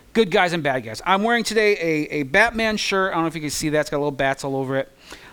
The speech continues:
Um, very much believe that dads, when they are filled with Jesus and love him, they do indeed become superheroes,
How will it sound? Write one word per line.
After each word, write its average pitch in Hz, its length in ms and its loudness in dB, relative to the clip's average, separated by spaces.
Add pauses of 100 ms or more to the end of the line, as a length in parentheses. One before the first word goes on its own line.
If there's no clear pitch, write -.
(120)
Um, 143 540 2
very 196 300 4
much 196 260 -2
believe 180 360 0
that 156 120 -6
dads, 170 460 2
when 156 140 -2
they 170 180 2
are 151 160 2
filled 175 340 -2
with 147 140 -8
Jesus 175 640 -2
and 143 220 -2
love 165 200 0
him, 175 340 -2 (360)
they 170 120 2
do 185 200 0
indeed 165 260 -2
become 156 240 -4
superheroes, 185 880 -2